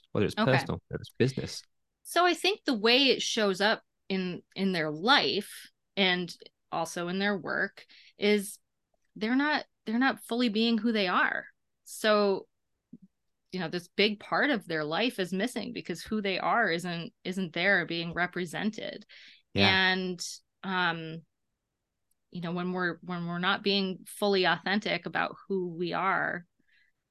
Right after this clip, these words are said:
Speaker 2: then we feel out of alignment and off balance in life because we're not f-, showing up fully.
Speaker 1: Mm,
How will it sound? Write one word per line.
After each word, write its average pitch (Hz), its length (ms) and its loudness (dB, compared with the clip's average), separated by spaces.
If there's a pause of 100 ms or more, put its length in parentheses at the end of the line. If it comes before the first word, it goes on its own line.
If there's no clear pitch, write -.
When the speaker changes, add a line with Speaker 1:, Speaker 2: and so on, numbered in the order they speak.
(120)
Speaker 2:
then 170 500 -2
we 170 100 -4
feel 190 500 0
out 175 160 4
of 170 80 -2
alignment 170 680 0
and - 160 -10
off - 300 -6
balance - 680 0
in 156 180 -8
life 208 420 -2 (1160)
because 160 260 -12
we're 175 80 -6
not 160 280 -2
f-, - 140 -20 (160)
showing 170 380 -4
up 202 160 -2
fully. - 460 -10 (300)
Speaker 1:
Mm, 135 200 8